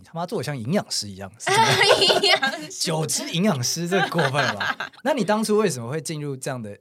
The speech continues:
Speaker 1: 就是开始夜生活？除了大学大家都在去之外，因为你玩了十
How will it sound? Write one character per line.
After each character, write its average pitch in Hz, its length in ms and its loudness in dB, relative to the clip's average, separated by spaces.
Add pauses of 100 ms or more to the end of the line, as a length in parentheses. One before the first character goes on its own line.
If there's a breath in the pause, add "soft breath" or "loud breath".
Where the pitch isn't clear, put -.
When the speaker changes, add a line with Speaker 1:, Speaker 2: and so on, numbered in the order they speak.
(140)
Speaker 1:
就 214 100 -6
是 202 60 -6
开 208 160 -2
始 165 100 -6
夜 147 160 -6
生 135 160 -6
活？ 107 180 -8
除 143 180 -6
了 165 80 -4
大 135 340 -4
学 107 260 -6
大 127 160 -2
家 120 140 -6
都 113 160 -8
在 110 160 -8
去 107 260 -6
之 95 160 -12
外， 95 140 -12
因 143 60 -6
为 175 80 -2
你 143 80 -6
玩 110 180 -8
了 120 80 -8
十 - 180 -6